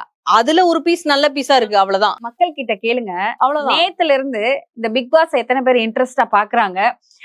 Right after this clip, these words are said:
Speaker 2: நேத்துல
Speaker 1: எனக்கு
Speaker 2: இருந்து
Speaker 1: என்ன இன்னொரு ஆச்சரியம் அப்படின்னா, ரெட் கார்டு கொடுங்க கொடுங்கன்னு லைவ்ல கமெண்ட் போயிட்டு இருந்தது Hotstar பேஜ்ல, அஹ், ட்வென்டி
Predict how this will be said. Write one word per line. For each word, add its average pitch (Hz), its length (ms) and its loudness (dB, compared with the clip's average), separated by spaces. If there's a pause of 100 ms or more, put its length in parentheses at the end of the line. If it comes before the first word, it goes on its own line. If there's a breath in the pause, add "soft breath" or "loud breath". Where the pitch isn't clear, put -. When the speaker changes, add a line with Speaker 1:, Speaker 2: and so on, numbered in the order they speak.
(140 loud breath)
Speaker 2:
நேத்துல 339 320 2
Speaker 1:
எனக்கு 339 100 6
Speaker 2:
இருந்து 339 220 2
Speaker 1:
என்ன 349 180 2
இன்னொரு 392 340 4
ஆச்சரியம் 339 500 0
அப்படின்னா, 247 260 2 (500)
ரெட் 254 260 0
கார்டு 370 220 2
கொடுங்க 330 340 0
கொடுங்கன்னு 302 320 2
லைவ்ல 311 320 2 (100)
கமெண்ட் 320 220 0
போயிட்டு 247 280 2
இருந்தது 190 360 -6 (260)
Hotstar 262 280 0
பேஜ்ல, 208 440 0 (480)
அஹ், 202 200 4
ட்வென்டி 269 180 2